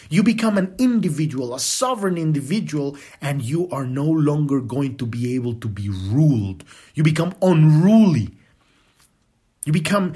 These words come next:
you become a, an anomaly in the matrix, and then we're growing at, at an exponential rate with these, uh, red pills that are being, of, of information that are being spread. People are waking up,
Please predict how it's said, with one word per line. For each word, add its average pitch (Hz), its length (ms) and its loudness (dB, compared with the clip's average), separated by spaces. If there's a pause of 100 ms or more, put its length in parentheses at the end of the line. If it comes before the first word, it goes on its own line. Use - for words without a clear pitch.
(140)
you 160 180 2
become 185 400 2
a, 147 220 -4
an 139 220 -2
anomaly 175 540 4
in 147 100 4
the 143 60 2
matrix, 160 580 0
and 139 180 -2
then 113 240 -6
we're 196 300 2
growing 190 720 2
at, 131 180 -8
at 127 140 -8
an 120 220 -6
exponential 190 840 -2
rate 175 320 -4
with 147 160 -2
these, 156 280 -4
uh, 139 240 -6 (360)
red 196 380 0
pills 180 300 -2
that 151 120 -2
are 151 120 0
being, 147 360 -2
of, 120 260 -10
of 123 340 -8
information 156 720 -2
that 151 100 0
are 139 80 -2
being 131 180 -4
spread. 175 440 -4 (320)
People 226 380 4
are 156 180 4
waking 156 480 0
up, 123 260 -6